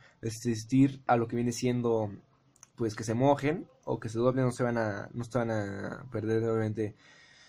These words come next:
tan fácil como estamos viendo, en mi caso de los dos lados, para que, pues, resistan más. Lo siguiente será este rectángulo, que en este caso tendrán, es una, pues, también una plantilla.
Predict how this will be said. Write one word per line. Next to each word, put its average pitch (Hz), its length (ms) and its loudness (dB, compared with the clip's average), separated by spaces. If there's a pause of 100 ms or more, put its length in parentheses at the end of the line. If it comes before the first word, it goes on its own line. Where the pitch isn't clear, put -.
(580)
tan 117 160 -4
fácil 170 580 -2
como 117 140 0
estamos 117 220 -2
viendo, 139 400 0
en 123 80 -4
mi 117 80 -2
caso 113 240 0
de 113 80 2
los 113 100 2
dos 113 80 0
lados, 131 220 4
para 110 200 -2
que, 104 220 0
pues, 101 260 -8
resistan 110 280 -2
más. - 360 -6 (600)
Lo 135 140 0
siguiente 165 500 0 (760)
será 113 380 -2 (140)
este - 320 -12 (160)
rectángulo, 139 560 2
que 135 80 -2
en 120 40 0
este 123 340 -4
caso 127 280 -2
tendrán, 113 320 -6 (440)
es 131 240 -2
una, 110 600 0
pues, 110 120 -8
también 120 220 0
una 117 140 -2
plantilla. 120 460 -2